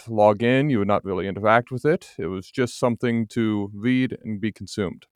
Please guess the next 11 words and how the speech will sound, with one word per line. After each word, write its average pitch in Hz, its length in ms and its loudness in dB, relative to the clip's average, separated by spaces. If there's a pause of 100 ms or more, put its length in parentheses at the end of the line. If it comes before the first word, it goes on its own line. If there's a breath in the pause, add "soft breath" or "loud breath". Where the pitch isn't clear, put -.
(340)
And 110 160 0
then, 123 480 4 (380)
around 120 380 4
two 156 120 2
thousand 117 400 4
four, 107 580 6
Web 131 360 0 (100)
two 208 180 -4
point 117 280 0
oh 90 100 2
began. 80 360 -10